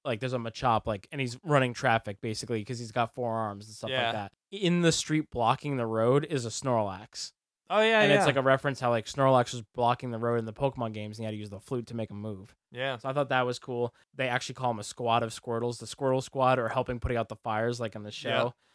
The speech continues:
Speaker 2: Yeah,
Speaker 1: Um,
Speaker 2: they really Flintstoned a lot of the Pokemon in this movie.
Speaker 1: Yeah.
Speaker 2: Where they, like, use their powers for, like, practical
Speaker 1: I did like that,
Speaker 2: everyday
Speaker 1: though.
Speaker 2: stuff.
Speaker 1: Uh, I did like
Speaker 2: It
Speaker 1: that.
Speaker 2: didn't bother me.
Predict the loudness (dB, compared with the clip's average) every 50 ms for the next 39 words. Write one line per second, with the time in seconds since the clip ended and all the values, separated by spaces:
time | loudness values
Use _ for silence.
0 | _ _ _ _ -6 2 4 6 6 6 6 6 6 6 6 6 4 2 0 -2
1 | -2 -2 0 0 0 0 -2 -2 -2 -2 -2 -4 -2 -2 0 2 2 2 2 0
2 | -4 -6 -4 -4 -4 -4 -4 -6 -4 -4 -4 -4 -6 -8 -10 -12 -14 -14 -14 -12
3 | -12 -12 -10 -10 -10 -10 -10 -10 -6 -2 0 2 2 2 0 0 _ _ _ -8
4 | -4 -2 0 0 0 -2 -2 -4 -8 -8 -6 -4 -4 -6 -4 -2 -2 0 0 0
5 | -2 -6 -6 -6 -6 -6 -6 _ -4 -2 -2 -2 -4 -6 -16 -14 -8 -6 -6 -4
6 | -4 -6 -8 -10 _ 0 2 4 4 4 6 8 6 6 6 4 0 -2 -2 -2
7 | -4 -2 -2 -4 -4 -4 -6 -4 -4 -4 -4 -6 -10 -8 -4 -4 -4 -4 -4 -6
8 | -4 -4 -6 -4 -6 -8 -4 -2 0 0 2 2 0 4 6 8 8 8 8 6
9 | 2 -2 -4 -4 -6 -6 -10